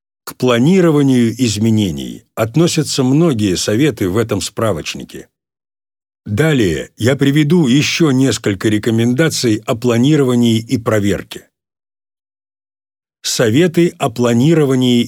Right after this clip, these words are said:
изменений. Совет первый. Всегда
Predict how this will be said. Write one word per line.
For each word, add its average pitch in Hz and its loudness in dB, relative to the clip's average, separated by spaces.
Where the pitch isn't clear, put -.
изменений. 98 -2
Совет 165 -2
первый. 65 -4
Всегда 123 -2